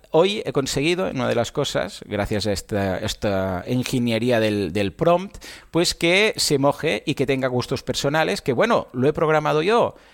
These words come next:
Sí, pero yo he, yo he, yo he plantado una semillita de personalidad y en función de esto,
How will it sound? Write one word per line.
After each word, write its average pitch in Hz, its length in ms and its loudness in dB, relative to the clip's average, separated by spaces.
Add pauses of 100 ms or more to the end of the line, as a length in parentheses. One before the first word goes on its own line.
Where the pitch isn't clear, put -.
(120)
Sí, - 280 0
pero 131 180 2
yo 147 160 0
he, 190 360 2
yo 160 200 0
he, 185 240 -2
yo 156 160 -4
he - 20 -2
plantado 185 300 0
una 175 120 0
semillita 160 520 0
de 175 80 0
personalidad 107 720 0 (320)
y 131 80 -2
en 127 80 0
función 156 500 -2
de 180 140 2
esto, - 400 -2